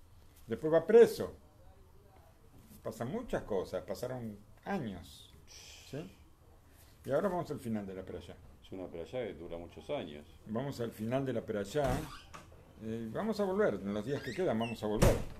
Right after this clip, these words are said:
Speaker 1: sobre la perashá, pero ahora vamos al... Ahora vuelve, está cerrado, muy bien. Vamos al final de la perashá y después ya vamos a volver, mañana pasado vamos a volver sobre el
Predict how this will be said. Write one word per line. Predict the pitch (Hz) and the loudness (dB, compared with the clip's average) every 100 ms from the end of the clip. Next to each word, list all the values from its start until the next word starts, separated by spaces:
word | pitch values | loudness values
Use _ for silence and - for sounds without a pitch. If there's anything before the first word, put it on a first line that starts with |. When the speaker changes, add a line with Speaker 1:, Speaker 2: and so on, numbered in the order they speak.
| - | -10
Speaker 1:
sobre | 95 95 92 | -6 -6 -4
la | 95 | -4
perashá, | - 92 - 98 139 - | -4 -4 -2 -4 -4 -4
pero | 110 165 | -2 -2
ahora | 196 120 151 | -2 -2 -2
vamos | 143 147 139 - | -2 -4 -6 -2
al... | 143 123 139 151 - - - - - - - - - - - - - - - - - - | -2 -2 -6 -12 -20 -20 -20 -20 -20 -20 -20 -20 -20 -20 -20 -20 -20 -20 -20 -20 -20 -12
Ahora | 131 | -8
vuelve, | 131 113 87 82 - - - - - | -6 -6 -8 -10 -16 -16 -16 -14 -14
está | 117 | -4
cerrado, | 123 113 104 - - | -2 -2 -4 -8 -12
muy | 87 | -12
bien. | 82 - - - - - - - - - - - 123 | -10 -10 -12 -14 -16 -18 -20 -20 -20 -20 -20 -12 -6
Vamos | 151 135 | -4 -4
al | 135 | -6
final | 123 135 180 | -4 -2 0
de | 185 | 2
la | 156 | 2
perashá | 139 135 123 123 - - | 2 0 -2 -2 -6 -8
y | |
después | 151 175 240 | -8 -4 -2
ya | 240 | 2
vamos | 226 226 208 | 4 4 2
a | 202 196 190 | 0 0 -2
volver, | 180 185 196 196 - - - - - - - - - - - - | 0 2 0 -2 -12 -20 -20 -20 -20 -20 -18 -18 -18 -20 -18 -8
mañana | 151 160 180 156 | -6 -4 -4 -4
pasado | 147 160 160 | -2 0 2
vamos | 143 117 | 2 0
a | 123 | 0
volver | 113 117 120 | 0 0 -2
sobre | 117 110 | -2 0
el | 104 101 95 | 0 -2 -6